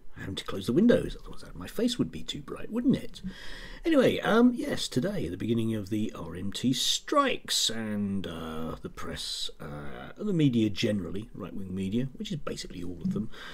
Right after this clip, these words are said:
have been, uh, in a meltdown for the last few days, especially with the demo at the weekend. Um, "Strikes are a one billion pound lockdown for Britain," says the Daily Mail. Yes, and, um, yeah, they're throwing everything they can at this,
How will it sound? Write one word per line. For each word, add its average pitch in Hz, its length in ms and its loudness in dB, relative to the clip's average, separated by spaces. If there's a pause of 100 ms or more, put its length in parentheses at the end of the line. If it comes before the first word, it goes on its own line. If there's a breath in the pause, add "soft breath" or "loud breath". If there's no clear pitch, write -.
(220 loud breath)
have - 240 -6
been, 101 320 0
uh, 92 380 -6
in 139 80 2
a 156 60 4
meltdown 180 580 2
for - 80 -4
the 98 80 -2
last 98 300 -2
few 104 320 -4
days, - 380 -2
especially - 420 -6
with 80 100 -8
the 85 80 -4
demo 85 400 -4
at - 80 -8
the - 80 -6
weekend. 180 840 4
Um, 147 840 6
"Strikes - 540 0
are 90 120 -2
a 85 40 -2
one - 300 -2
billion - 360 2
pound 82 380 -2
lockdown - 460 -4
for - 100 -4
Britain," - 560 -4
says - 260 -8
the - 180 -8
Daily 73 220 -8
Mail. 71 440 -8 (540 loud breath)
Yes, - 840 4
and, 131 680 6
um, 139 400 6
yeah, 285 180 2
they're 262 200 6
throwing 127 500 2
everything 87 380 -4
they 87 120 -4
can 76 320 -6
at - 140 -12
this, - 460 -2